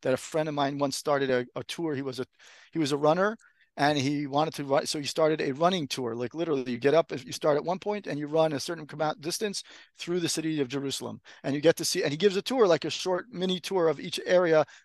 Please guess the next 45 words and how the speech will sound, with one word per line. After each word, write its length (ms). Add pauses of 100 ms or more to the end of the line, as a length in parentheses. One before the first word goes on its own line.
with 240
running 320
and 100
stopping, 500
whatever 300
it 60
is. 240 (340)
Uh, 260
you 140
create 380
the 140
old 180
city. 240
Instead 240
of 60
just 180
doing 160
the 100
standard 400
old 160
city, 220
you 100
would 140
do 220
is 200 (440)
hidden 260
alleyways 720
or 500 (320)
graffiti 460
art 240
of 100
Jerusalem, 800 (160)
or, 560 (320)
uh, 260 (160)
ta-, 140 (120)
you 100
know, 100
going, 320
hearing 360
the 100
haunted 340
houses 480
or, 160
like, 160
the 340